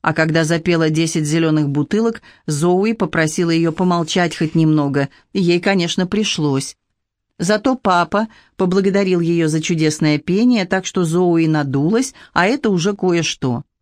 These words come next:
Остаток пути Клэри хотела в туалет,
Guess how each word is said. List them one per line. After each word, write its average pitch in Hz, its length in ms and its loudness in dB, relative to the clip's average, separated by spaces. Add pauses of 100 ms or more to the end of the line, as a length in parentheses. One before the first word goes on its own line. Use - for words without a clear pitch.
(360)
Остаток 156 580 -2
пути 190 480 -4
Клэри 190 340 0
хотела 175 440 0
в - 80 -8
туалет, 180 540 0